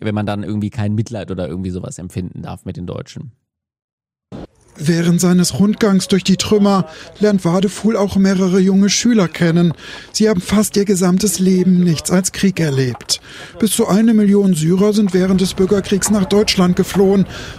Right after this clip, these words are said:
Speaker 2: An eine schnelle Rückkehr glaubt Wadefuhl nicht.
Speaker 1: Es sind übrigens mehr als eine Million mittlerweile und bei etwas über zwanzig Millionen Einwohn-, Einwohnern bedeutet das, bedeutet das, jeder zwanzigste Syrer lebt derzeit in Deutschland. Und wer hat das letztens in den Kommentaren geschrieben?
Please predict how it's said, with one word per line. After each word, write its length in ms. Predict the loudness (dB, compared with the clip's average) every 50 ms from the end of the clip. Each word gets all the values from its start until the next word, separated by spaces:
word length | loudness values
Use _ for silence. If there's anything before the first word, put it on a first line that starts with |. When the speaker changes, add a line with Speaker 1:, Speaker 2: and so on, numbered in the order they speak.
| -6
Speaker 2:
An 100 | -2 0
eine 220 | 2 2 2 2 2
schnelle 360 | 2 2 2 2 2 2 2
Rückkehr 380 | 0 0 0 0 0 0 0 2
glaubt 340 | 0 0 0 -2 -2 -2
Wadefuhl 460 | 0 0 0 0 -2 -2 0 0 2 2
nicht. 480 | 4 4 2 2 0 0 -4 -8 -10 -12 -14 -14 -16 -16 -18 _ _ _ _ _ _ _
Speaker 1:
Es 100 | -6 -4
sind 120 | -2 -2
übrigens 260 | -2 -2 -4 -4 -6
mehr 200 | -6 -6 -6 -6
als 160 | -6 -8 -10
eine 220 | -10 -10 -8 -6 -4
Million 340 | -4 -2 -2 -2 -4 -4 -4
mittlerweile 680 | -6 -6 -6 -6 -4 -4 -6 -4 -4 -4 -6 -6 -6
und 300 | -6 -6 -8 -8 -8 -6
bei 420 | -6 -6 -4 -4 -4 -6 -6 -8 -10 -14 -18 -20 -20 _ _
etwas 400 | -16 -16 -12 -8 -8 -6 -6 -6
über 180 | -6 -6 -8
zwanzig 380 | -8 -8 -8 -8 -8 -8 -8 -6
Millionen 300 | -6 -4 -4 -4 -6 -8
Einwohn-, 420 | -8 -10 -8 -8 -6 -8 -8 -8
Einwohnern 480 | -10 -10 -8 -6 -6 -4 -4 -4 -4 -4
bedeutet 220 | -4 -4 -4 -6
das, 120 | -8 -10 -12 -14 -14 -10
bedeutet 400 | -8 -8 -6 -6 -6 -8 -8 -8
das, 140 | -8 -8 -6
jeder 240 | -6 -6 -6 -8
zwanzigste 640 | -10 -12 -12 -10 -8 -8 -8 -8 -10 -12 -10 -10 -10
Syrer 320 | -8 -6 -4 -4 -2 -2 -4
lebt 240 | -4 -6 -6 -8
derzeit 340 | -8 -8 -8 -8 -8 -8 -8
in 80 | -6 -6
Deutschland. 600 | -4 -4 -6 -6 -8 -10 -10 -8 -8 -8 -10 -12 _ _ _ _ _ _ _ _
Und 100 | -8 -4
wer 120 | -2 -2 -2
hat 80 | -2
das 80 | -2 -4
letztens 300 | -4 -6 -6 -8 -8 -6
in 40 | -6
den 100 | -6 -4
Kommentaren 520 | -4 -4 -4 -4 -4 -4 -4 -4 -4 -6
geschrieben? 420 | -8 -8 -6 -6 -4 -4 -4 -6